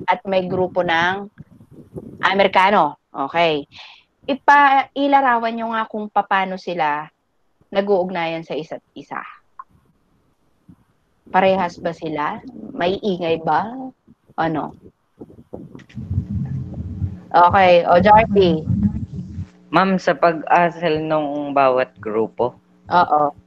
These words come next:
Speaker 1: Kung paano yung bawat grupo. Mm.
Speaker 2: Ma'am, kung paano nila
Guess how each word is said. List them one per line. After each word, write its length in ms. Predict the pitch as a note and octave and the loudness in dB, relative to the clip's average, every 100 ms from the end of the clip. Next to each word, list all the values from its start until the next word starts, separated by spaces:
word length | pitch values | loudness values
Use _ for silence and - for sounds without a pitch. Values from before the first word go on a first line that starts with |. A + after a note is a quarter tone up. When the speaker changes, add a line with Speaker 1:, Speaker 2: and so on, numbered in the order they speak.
| _ _ - - | _ _ -12 -4
Speaker 1:
Kung 80 | G3 | 0
paano 400 | A3 G#3+ G#3 G#3+ | 2 4 2 0
yung 160 | G#3 | 2
bawat 320 | F#3+ F#3+ F#3+ | 2 4 0
grupo. 560 | F3+ F3+ E3+ F3 C#3+ C#3 - _ _ _ _ _ _ _ _ _ - _ _ - _ _ _ _ _ _ _ _ _ _ _ _ _ _ _ _ _ _ _ _ | -4 -2 -2 -2 -4 -6 -20 _ _ _ _ _ _ _ _ _ -20 _ _ -20 _ _ _ _ _ _ _ _ _ _ _ _ _ _ _ _ _ _ _ _
Mm. 320 | - E3+ D#3+ D#3+ _ _ - | -12 -10 -10 -12 _ _ -4
Speaker 2:
Ma'am, 240 | F3+ F#3+ | -2 0
kung 240 | F#3 G3 F#3+ | -2 0 4
paano 320 | F#3+ F#3+ F#3+ | 4 4 0
nila 720 | F#3 F3+ F3+ F3 F3 E3+ E3+ | 0 0 4 6 6 4 4